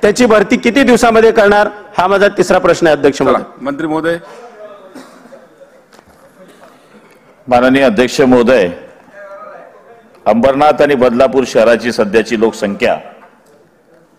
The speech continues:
Speaker 3: ही आठ पॉइंट पंचवीस लक्ष आहे. याकरिता लोकसंख्येच्या उल्हास नदीमधून एकशे वीस दशलक्ष लिटर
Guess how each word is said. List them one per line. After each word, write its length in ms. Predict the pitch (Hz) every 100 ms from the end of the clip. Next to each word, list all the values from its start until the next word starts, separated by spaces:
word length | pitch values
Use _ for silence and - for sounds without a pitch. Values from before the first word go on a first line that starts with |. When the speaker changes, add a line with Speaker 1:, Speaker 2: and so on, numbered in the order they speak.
| _ _ _ -
Speaker 3:
ही 120 | 139
आठ 280 | 139 147 -
पॉइंट 260 | 139 143
पंचवीस 320 | 131 120 135 120
लक्ष 220 | 117 -
आहे. 220 | 117 95 117 - - - - _ _ _ - _ _ - _ _ _ - _ - - -
याकरिता 520 | - 117 135 135 120 143
लोकसंख्येच्या 880 | 139 135 143 117 131 120 139 139
उल्हास 400 | 131 120 117 135 127
नदीमधून 500 | 123 113 123 120 127
एकशे 260 | 120 - 131
वीस 200 | 135 117
दशलक्ष 520 | 123 127 120 117 -
लिटर 460 | 120 117 104 131